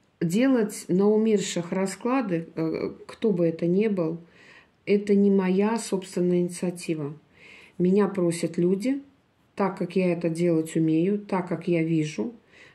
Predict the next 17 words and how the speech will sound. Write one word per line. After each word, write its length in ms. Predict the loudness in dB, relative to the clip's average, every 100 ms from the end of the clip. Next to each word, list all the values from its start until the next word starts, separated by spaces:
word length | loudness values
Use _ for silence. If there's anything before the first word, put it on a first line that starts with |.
| _
так 180 | -4 -2
как 220 | -4 0
я 140 | -2
чувствую, 680 | 0 -2 -2 -4 -2 -2 -2 -8 _ _ _ _ -10
почему 400 | -6 -2 0 0
человек 400 | 0 0 0 -4
ушёл, 340 | -6 -2 -2
как 300 | -2 -6 -4
он 120 | -4 -4
ушёл. 380 | -4 -6 -6 -10 -20 -20 -20 _
Это 240 | -4 0
моя 220 | 0 2 0
работа, 400 | 0 -2 -2 -2
я 220 | 0 -2
этим 320 | -2 -4 -4
и 80 | -4
занимаюсь. 760 | -2 -2 0 -2 -4 -8 -14